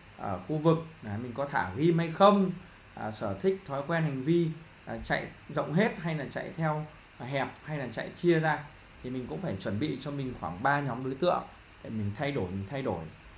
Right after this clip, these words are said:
À, nhóm rộng, nhóm trung bình và nhóm hẹp. Đó. Thì mình tưởng tượng hết. Đấy, ra đây mình viết vào đây. Ok. À, một số những cái K P I, tức là chỉ số đo lường, à, hiệu quả dự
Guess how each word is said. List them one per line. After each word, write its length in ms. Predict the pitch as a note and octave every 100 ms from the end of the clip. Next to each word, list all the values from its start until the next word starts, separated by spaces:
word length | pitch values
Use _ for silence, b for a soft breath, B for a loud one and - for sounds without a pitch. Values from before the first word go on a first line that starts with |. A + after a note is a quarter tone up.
| -
À, 180 | - G3+ G2+
nhóm 200 | A2 C#3
rộng, 260 | C#3 D#3+ - - A2
nhóm 200 | A2 B2+
trung 200 | D3+ C#3+
bình 180 | C3 A2+
và 60 | G2+
nhóm 200 | G2+ G#2 D3 - - -
hẹp. 280 | C#3 C#3+ C#3+ - - - - -
Đó. 300 | G#2 A#2 - - - - - - - - - - - - - -
Thì 60 | B2
mình 140 | C3
tưởng 180 | C3+ A#2
tượng 180 | D3+ D#3
hết. 200 | A3+ C4 - -
Đấy, 140 | G#2+ G#2+
ra 120 | C#3
đây 120 | C#3+
mình 120 | C3
viết 120 | B2
vào 120 | D#3+ B2+
đây. 200 | C3 A2+ -
Ok. 200 | A2 B2 C3 A2+ G#2 B B B B - -
À, 160 | A2+
một 160 | B2 C3+
số 280 | C#3 C#3+ D3+
những 120 | F#3+
cái 320 | F#3+ F#3+ F3
K 40 |
P 20 | E3
I, 400 | E3+ F3 E3+ D#3 -
tức 140 | D#3+
là 80 | D#3
chỉ 200 | D3 G2+
số 200 | - C3+
đo 120 | D3
lường, 260 | D3 C3+ A#2 A2+
à, 80 | A2
hiệu 200 | A2+ A#2+
quả 180 | A2 F2
dự 160 | G2